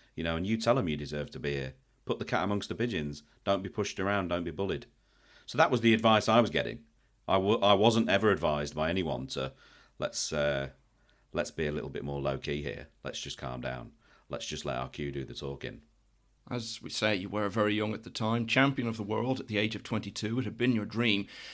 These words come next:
Speaker 2: So what happens when you achieve your life's ambition so early? What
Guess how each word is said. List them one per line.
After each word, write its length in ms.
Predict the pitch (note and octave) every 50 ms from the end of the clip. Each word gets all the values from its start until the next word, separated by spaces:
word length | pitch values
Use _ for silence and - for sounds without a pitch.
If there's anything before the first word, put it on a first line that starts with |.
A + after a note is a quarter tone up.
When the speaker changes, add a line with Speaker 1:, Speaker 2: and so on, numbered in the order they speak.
| - -
Speaker 2:
So 120 | - - D4
what 200 | E4+ G4+ F#4+ -
happens 380 | E4+ C#4+ C4+ - F#3+ C#3 A2+
when 120 | B2+ A#2+ A2+
you 80 | G#2+
achieve 340 | G#2+ - - C#3 A#2+ A2+ A2
your 100 | G2+ G2+
life's 340 | G2+ G#2+ G#2+ G#2+ G#2+ - G2+
ambition 400 | F#2+ G2 G2+ G2+ - - F2 F2
so 320 | - - A2+ G#2 G#2 G#2+
early? 400 | A2 A#2+ A#2+ G#2+ - - - - _ _ _ _ -
What 420 | - G#3+ B3 A#3 A#3 - -